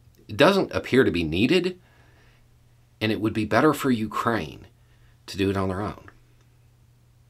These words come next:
They don't come out on the other side as a country that nato had to protect. They come out the other side as a major power in Europe, um,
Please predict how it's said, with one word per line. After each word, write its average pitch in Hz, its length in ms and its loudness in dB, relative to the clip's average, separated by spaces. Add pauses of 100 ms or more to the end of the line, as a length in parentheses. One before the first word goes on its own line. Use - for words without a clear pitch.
(120)
They 104 100 4
don't 156 220 2
come 127 220 0
out 107 160 2
on 90 100 0
the 85 120 -4
other 82 180 -4
side 90 500 0 (460)
as 87 360 0 (240)
a 92 120 -2
country 95 380 0
that 78 140 -6
nato 76 440 -4
had 67 240 -10
to - 40 -10
protect. - 680 -10 (640)
They 90 120 -2
come 120 260 0
out 104 260 0
the 87 100 -4
other 85 140 -2
side 104 520 2 (260)
as 90 140 -2
a 104 60 2
major 87 300 0
power 78 360 -2
in 73 160 -10
Europe, - 360 -4 (1300)
um, - 280 -14